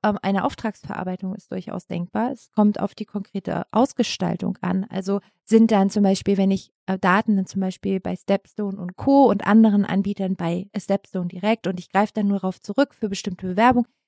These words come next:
spricht einiges für eine eigene Verantwortung, weil letztendlich man dann als Arbeitgeber, äh, <laughs> in keinerlei Hinsicht irgendwie Mittel und Zwecke mitbestimmt, das muss man so klar immer sagen.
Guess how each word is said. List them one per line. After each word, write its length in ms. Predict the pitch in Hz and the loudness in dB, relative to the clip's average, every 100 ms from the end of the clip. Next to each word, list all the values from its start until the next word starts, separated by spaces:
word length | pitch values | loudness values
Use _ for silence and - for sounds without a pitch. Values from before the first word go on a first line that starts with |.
| _ - | _ -4
spricht 320 | 233 - - | -2 0 0
einiges 400 | 196 196 185 - | 0 0 -2 -4
für 80 | 180 | -6
eine 160 | 170 | -6
eigene 240 | 151 190 202 | -4 -2 -2
Verantwortung, 840 | - - 226 226 240 247 285 349 - _ _ 180 | -2 0 0 0 0 0 0 -4 -6 _ _ -2
weil 300 | 185 185 180 | 2 2 2
letztendlich 680 | 180 - 190 196 196 185 | 0 -2 -2 0 0 -2
man 160 | 190 180 | -2 0
dann 220 | 180 180 | 0 -2
als 560 | - 170 170 - - - _ _ - | -2 -2 -2 -4 -10 -16 _ _ 0
Arbeitgeber, 840 | 196 202 202 - 226 226 214 214 - | 2 2 0 -2 0 2 2 -2 -8
äh, 80 | 220 | -12
<laughs> 840 | - - - - 214 - - - | -12 -14 -14 -10 -8 -8 -12 -4
in 100 | - | 0
keinerlei 480 | 220 214 240 226 220 | 2 6 6 6 4
Hinsicht 420 | 202 240 226 233 | 4 4 2 -2
irgendwie 360 | - 220 202 208 | -2 -2 0 0
Mittel 300 | 202 240 226 | 0 0 -2
und 160 | 208 - | -2 -4
Zwecke 260 | 214 - | -8 -2
mitbestimmt, 640 | 214 - 220 - 190 226 - | -2 0 -2 -2 -2 -2 -4
das 100 | - | -6
muss 200 | 196 208 | -2 0
man 120 | 208 | 0
so 140 | 208 | 0
klar 300 | - 202 202 | -4 -4 -2
immer 180 | 196 185 | -2 -2
sagen. 320 | 185 208 277 | 0 0 0